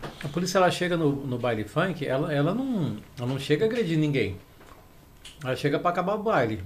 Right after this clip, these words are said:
Aí as pessoas que tão lá não querem acabar. Aí começa a xingar os polícia, começa a atacar copo,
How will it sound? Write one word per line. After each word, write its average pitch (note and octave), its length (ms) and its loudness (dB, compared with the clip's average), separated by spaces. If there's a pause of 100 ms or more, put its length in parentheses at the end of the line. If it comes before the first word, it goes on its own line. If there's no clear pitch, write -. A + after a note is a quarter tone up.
(120)
Aí C#3+ 120 4
as D3 100 2
pessoas F3+ 400 -2
que F3+ 80 -4
tão D#3 180 0
lá E3 100 4
não F#3 120 0
querem F#3+ 160 2
acabar. F3 440 -2 (1300)
Aí C#3+ 80 0
começa D#3 320 2
a - 20 2
xingar D3 300 2
os D3+ 100 4
polícia, C3+ 480 2
começa - 300 10
a C#3 40 6
atacar B2+ 520 2
copo, C3+ 420 4